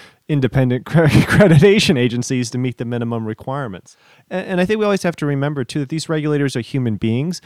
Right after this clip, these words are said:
They don't, you know, after being in a meeting for six hours about regulations, put on a cape and fly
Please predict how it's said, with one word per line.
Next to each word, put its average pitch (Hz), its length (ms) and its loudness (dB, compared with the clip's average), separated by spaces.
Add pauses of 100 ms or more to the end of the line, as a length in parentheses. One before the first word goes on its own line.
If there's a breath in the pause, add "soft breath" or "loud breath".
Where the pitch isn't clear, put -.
(240 loud breath)
They 139 100 0
don't, 160 300 -2 (480 soft breath)
you 147 100 -2
know, 135 160 0
after 127 260 -4
being 135 220 -2
in 127 80 -2
a 117 60 -2
meeting 123 220 -2
for 120 140 -8
six - 360 -6
hours 113 360 -2
about 107 280 -4
regulations, 110 560 -4
put 135 200 -2
on 107 140 -2
a 101 60 -6
cape 113 440 -8
and 95 140 -8
fly 104 720 -6